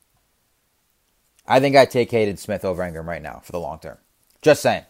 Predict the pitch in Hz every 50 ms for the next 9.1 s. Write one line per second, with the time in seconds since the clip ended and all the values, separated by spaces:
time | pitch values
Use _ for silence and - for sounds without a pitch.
0 | _ _ - 143 139 - 131 - - - _ 147 139 - - 120 107 - - 127
1 | 139 135 135 120 - 139 131 127 123 120 117 107 - _ 110 - - 139 131 131
2 | 131 - - 127 123 117 - - 120 110 - - - 110 101 98 95 92 90 85
3 | - - - - _ _ _ _ _ _ _ _ _ _ - 175 165 - - 196
4 | 190 156 123 - - 135 135 - - - 143 143 - _ _ _ _ _ _ _
5 | _ _ _ _ _ _ _ _ - 139 143 147 147 - - 143 151 143 120 -
6 | - 71 60 - _ _ _ _ _ _ _ _ _ _ _ _ _ _ _ _
7 | _ _ _ _ _ _ _ - 113 123 117 110 123 151 147 135 156 156 151 147
8 | 131 123 127 127 113 104 101 - - - - - - 107 101 92 - 95 95 85
9 | - -